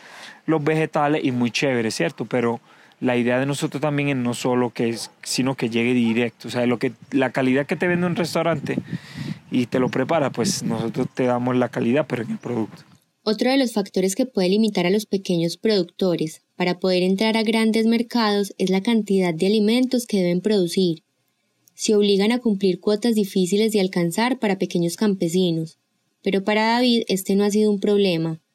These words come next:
Speaker 2: Al contrario, allí vio la oportunidad de buscar otro mercado para comercializar su producción.
Speaker 1: Empecé con los restaurantes, pero debido a que los restaurantes también piden mucha demanda de lo mismo, y la idea de nosotros crear un pluricultivo, digamos,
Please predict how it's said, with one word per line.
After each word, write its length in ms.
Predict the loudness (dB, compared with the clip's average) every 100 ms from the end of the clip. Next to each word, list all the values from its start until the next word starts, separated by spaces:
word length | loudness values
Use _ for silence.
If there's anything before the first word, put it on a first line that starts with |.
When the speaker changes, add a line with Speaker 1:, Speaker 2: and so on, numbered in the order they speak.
| _ _ _
Speaker 2:
Al 140 | -4 -2
contrario, 680 | 0 0 0 0 0 -2 -6 _ _ _ -6
allí 260 | -2 2
vio 140 | 4 4
la 80 |
oportunidad 640 | 2 0 -2 0 2 2 0
de 140 | 2
buscar 340 | 0 0 -2 -2
otro 220 | 0 2
mercado 580 | 2 0 -2 0 0 -4 _
para 220 | -4 -2
comercializar 720 | -2 0 0 2 0 2 0 0
su 120 | 0
producción. 640 | 2 0 0 0 0 -2 -6
Speaker 1:
Empecé 600 | -8 -2 0 2 2 2
con 140 | 2 0
los 100 | 0
restaurantes, 540 | 0 0 0 0 -2
pero 200 | 0 2
debido 300 | 4 4 4
a 40 | 2
que 80 | 0
los 160 | 0
restaurantes 480 | 0 -2 -2 -2 -4
también 380 | -4 0 0 -2
piden 560 | 0 2 4 2 -2 -6 _ -20 -20 -20 -20 -20 -16 -2
mucha 420 | 2 2 2 2
demanda 480 | 2 2 2 2 2
de 120 | 4
lo 100 | 2
mismo, 640 | 2 0 0 -4 -4 -6 -12 _ _ -4
y 100 | 0
la 140 | 2
idea 180 | 2 2
de 80 | 0
nosotros 400 | 0 0 -2 -2
crear 300 | -4 -2 0
un 80 | -2
pluricultivo, 920 | 0 2 2 0 0 -2 0 2 4 4
digamos, 440 | 2 2 0 -2